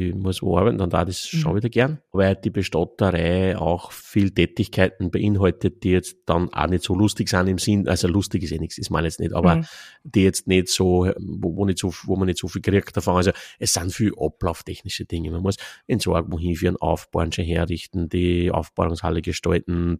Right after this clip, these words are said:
Speaker 1: und dann ist ja ganz viel Büro, qua, qua, eine Sterbeurkunde,
Speaker 2: Mhm.
Speaker 1: Gemeindeamt, äh, die ganzen Dokumente,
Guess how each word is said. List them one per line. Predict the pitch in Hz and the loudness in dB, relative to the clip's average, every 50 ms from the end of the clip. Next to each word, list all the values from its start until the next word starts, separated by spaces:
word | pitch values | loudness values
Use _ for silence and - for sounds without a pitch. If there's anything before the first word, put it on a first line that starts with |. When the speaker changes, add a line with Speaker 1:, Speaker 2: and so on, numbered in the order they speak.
| - _ | 0 _
Speaker 1:
und | 113 107 95 - - | 2 2 2 2 0
dann | 82 80 85 95 107 113 117 | 2 4 4 6 6 6 6
ist | 113 104 90 | 6 4 6
ja | 104 101 95 92 - - - - - _ - | 6 6 6 4 4 0 -8 -20 -16 _ -8
ganz | - 92 - 113 113 113 - - | -8 -6 -2 0 0 0 0 -2
viel | - - 113 104 | 0 2 2 2
Büro, | 98 - 113 101 95 92 90 92 98 101 98 | 2 2 2 2 4 4 2 2 2 2 0
qua, | - - 92 87 87 90 | 0 -2 -2 -2 -2 -4
qua, | - - 90 85 87 87 87 | -4 -4 -2 0 2 2 2
eine | 90 92 98 98 | 2 0 0 -2
Sterbeurkunde, | - - - 98 98 98 101 101 98 - 104 95 87 - - 95 95 95 101 | -2 -2 0 0 2 4 4 4 4 4 2 2 2 0 -2 -2 -2 -2 -4
Speaker 2:
Mhm. | 92 | -4
Speaker 1:
Gemeindeamt, | - 104 92 92 90 87 90 90 90 92 98 90 90 90 90 90 - - _ - - - - - _ | -2 -2 -2 0 0 0 0 0 0 -2 -2 0 0 0 0 -2 -4 -8 _ -20 -20 -20 -20 -10 _
äh, | 117 110 101 104 104 101 101 95 | 2 2 4 4 4 4 2 2
die | 101 98 | 0 0
ganzen | - 95 95 95 - - 95 | 2 2 0 0 -2 -2 0
Dokumente, | - 101 - - - 92 90 | 0 -2 0 0 -2 -2 0